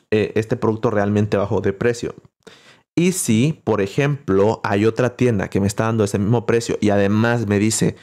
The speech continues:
"Si tú compras con tu tarjeta Santander, te vamos a dar el cinco por ciento de bonificación", pues, ¿qué me conviene? Pues comprar en el otro, en la otra tienda.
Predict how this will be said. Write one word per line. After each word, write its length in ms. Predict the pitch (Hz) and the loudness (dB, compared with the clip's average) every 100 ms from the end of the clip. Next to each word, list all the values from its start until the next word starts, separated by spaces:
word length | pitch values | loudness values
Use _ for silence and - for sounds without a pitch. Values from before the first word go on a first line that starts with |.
| - - _ | -20 -20 _
"Si 140 | - 107 | -4 0
tú 160 | 123 | 0
compras 480 | 127 123 117 113 113 | 2 2 2 -2 -2
con 220 | - 95 | -4 -2
tu 140 | - - | -2 -2
tarjeta 500 | 92 90 107 - 98 | -2 -2 -4 -2 -4
Santander, 540 | 95 - 101 104 101 | -4 -2 0 2 0
te 120 | - | -2
vamos 220 | 98 98 | -2 -2
a 40 | 95 | 0
dar 100 | 98 | -2
el 60 | |
cinco 300 | 98 110 104 | -2 -2 -2
por 140 | 98 95 | -4 -4
ciento 260 | 101 98 | -2 0
de 60 | 95 | 0
bonificación", 680 | 98 98 98 - 101 123 127 - _ _ _ | 0 0 -2 -4 -2 -2 -2 -12 _ _ _
pues, 160 | - 98 | -4 -2
¿qué 120 | 110 | 0
me 120 | 107 | 0
conviene? 480 | 107 113 127 139 101 | 0 -2 0 0 -2
Pues 220 | 104 - | -6 -16
comprar 420 | - 92 98 98 104 | -8 -6 -2 -2 0
en 80 | |
el 160 | 98 92 | 0 0
otro, 200 | - - - | -2 -6 -2
en 100 | 98 | -2
la 80 | - | -2
otra 200 | - - | -4 -2
tienda. 280 | 131 110 | -2 -2